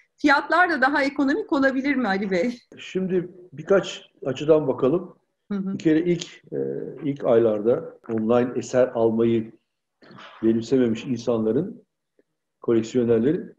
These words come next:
Speaker 2: aslında tepkisi oldu. "Ya
Speaker 1: Hı hı.
Speaker 2: böyle bir şey olmaz." Ki bir kısım insan. Fakat böyle bir şey olur tabii. Bu dünyanın geleceğine aykırı. Yani hayatın doğal akışına aykırı. Çünkü siz,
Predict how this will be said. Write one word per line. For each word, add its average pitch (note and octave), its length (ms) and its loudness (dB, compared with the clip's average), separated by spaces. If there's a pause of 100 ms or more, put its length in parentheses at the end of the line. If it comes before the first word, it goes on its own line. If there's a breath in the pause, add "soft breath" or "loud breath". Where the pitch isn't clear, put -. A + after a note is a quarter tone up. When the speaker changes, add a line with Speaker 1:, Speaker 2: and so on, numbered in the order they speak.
(180)
Speaker 2:
aslında E3+ 240 -4
tepkisi D3 380 -2
oldu. G2+ 380 0 (100)
"Ya G#2+ 160 -4
Speaker 1:
Hı F#2+ 40 -4
hı. G#2+ 60 -2
Speaker 2:
böyle B2+ 120 2
bir - 60 -8
şey C3 120 -6
olmaz." A#2+ 440 -2 (680)
Ki B2+ 140 -10
bir G#2+ 80 -10
kısım B2 220 -10
insan. G#2+ 340 -8 (680)
Fakat G3 240 2
böyle G3 160 6
bir D3 60 -4
şey D#3 160 -4
olur D3 260 4
tabii. G#2 260 -6 (200)
Bu B2 180 -2
dünyanın B2+ 340 2
geleceğine B2 640 2
aykırı. G#2+ 500 -2
Yani A2+ 380 -6
hayatın A#2 400 -2
doğal A#2 260 4
akışına C3 260 -2
aykırı. G#2+ 380 -4 (720 soft breath)
Çünkü E3 280 -2
siz, D3+ 440 -4